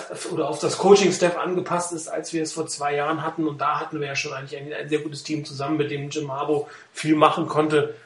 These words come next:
äh, wie er sich Football eigentlich vorstellt. Ähm, ich möchte jetzt keine Alex Smith gegen Colin Kaepernick-Diskussion, das macht alles keinen Sinn, aber, ähm, Fakt ist, Colin Kaepernick ist eigentlich der bessere Quarterback.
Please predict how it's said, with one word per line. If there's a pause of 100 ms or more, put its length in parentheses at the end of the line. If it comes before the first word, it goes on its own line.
(140)
äh,
wie
er
sich
Football
eigentlich
vorstellt. (520)
Ähm,
ich
möchte
jetzt
keine
Alex
Smith
gegen
Colin
Kaepernick-Diskussion,
das
macht
alles
keinen
Sinn,
aber, (380)
ähm,
Fakt
ist,
Colin
Kaepernick
ist
eigentlich
der
bessere
Quarterback.